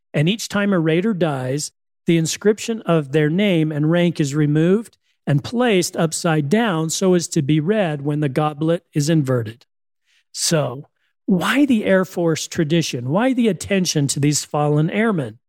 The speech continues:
What did the Raiders do? Well, in nineteen forty-two, the United States and its allies were trying to gain a foothold in World War Two.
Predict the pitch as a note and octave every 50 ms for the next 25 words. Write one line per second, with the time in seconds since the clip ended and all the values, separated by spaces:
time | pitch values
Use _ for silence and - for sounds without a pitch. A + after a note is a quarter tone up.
0 | _ _ _ _ _ - A3+ C#4 - - C#4 - B3+ A3 G3+ G3+ G3+ F#3 F3+ F3
1 | D#3 C#3 C#3 - D4+ E4 D#4+ C4+ E3 A2+ A2+ - _ _ _ _ _ _ _ _
2 | _ _ _ _ - F3+ F#3 F#3+ F#3 F3+ G3+ B3 C#4 - - B3+ G#3+ - A#3 A3
3 | G3 F#3 D#3+ - - G#3 F3+ D#3+ D3 D#3 D3+ D3+ D#3 E3 F#3 F#3+ A3+ G3+ - -
4 | - D#3+ D3+ D3 - E3+ D3+ C#3 - - F#3 F#3 F#3 F3+ D#3 D3 C#3+ C#3+ - D3+
5 | D3+ C#3+ - - G#3 A3 B3+ D4+ C#4+ - A3 D#3+ F3+ E3+ D#3+ C#3+ - - G#3+ G3+
6 | G3 - - D3 C#3 C#3 C3+ C#3 C#3 C#3+ C#3 D3+ D3+ C#3+ C#3 C#3 C#3 C#3+ C#3 C3+
7 | - - D3+ C3+ A#2 G#2+